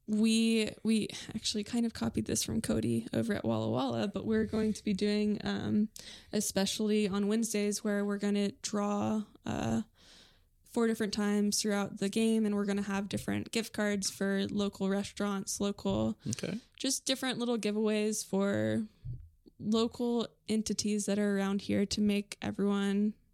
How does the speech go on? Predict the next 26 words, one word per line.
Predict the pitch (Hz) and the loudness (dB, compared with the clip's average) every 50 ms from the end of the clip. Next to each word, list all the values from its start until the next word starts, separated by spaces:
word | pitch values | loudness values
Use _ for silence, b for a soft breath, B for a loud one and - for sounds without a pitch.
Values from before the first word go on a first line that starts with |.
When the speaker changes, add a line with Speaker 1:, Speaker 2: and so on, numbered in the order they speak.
| _ _ _ _ _ _ | _ _ _ _ _ _
Speaker 1:
to | - 262 | -2 2
make | 262 269 - - | 2 2 2 0
it | 269 262 | -2 0
just | - 285 269 - - | -2 -4 -4 -2 2
more | 262 254 254 247 | 2 2 4 4
Wenatchee | 247 247 240 233 233 - - - - | 4 4 4 2 2 0 -2 -4 -2
and | - - - | -2 2 4
Speaker 2:
Mm-hmm. | 143 151 | 6 8
Speaker 1:
make | 180 233 226 - | 8 6 4 2
it, | 214 202 - - B B B B B B B B B B B B B | -2 -4 -4 -6 B B B B B B B B B B B B B
make | 285 294 302 | 2 2 4
it | - 285 - | 2 0 0
so | - 320 294 | 2 4 4
that | 294 285 240 214 214 | 4 2 2 0 0
businesses | 240 247 247 269 269 262 - 285 269 262 247 226 | 0 0 0 0 0 0 2 2 2 2 0 0
are | - 196 214 220 233 | 0 0 2 2 2
seen | - - - 220 226 | 2 2 2 2 2
and | 220 220 | 2 0
heard | 214 220 202 202 208 202 202 | 0 0 2 2 2 2 0
in, | 196 - 196 196 202 202 202 214 214 208 220 - | 0 0 0 0 0 0 0 -2 -2 -4 -6 -4
uh, | 208 214 214 208 214 214 | -2 0 2 2 2 0
different | 202 214 - 208 - - - - | 0 0 -2 -2 -4 -4 -6 -6
capacities. | - - 180 - 208 - - - - - - - | -6 -6 -6 -6 -6 -6 -6 -4 -4 -4 -2 0
And | - 233 220 | 2 2 2
so | - 226 226 220 214 220 - - _ - - _ _ _ _ _ _ _ _ _ _ _ - - - _ | 4 2 2 2 2 0 -4 -10 _ -20 -20 _ _ _ _ _ _ _ _ _ _ _ -10 -10 -10 _
we, | - 220 202 233 233 240 233 233 220 - | -8 -4 -2 0 2 2 2 2 0 -2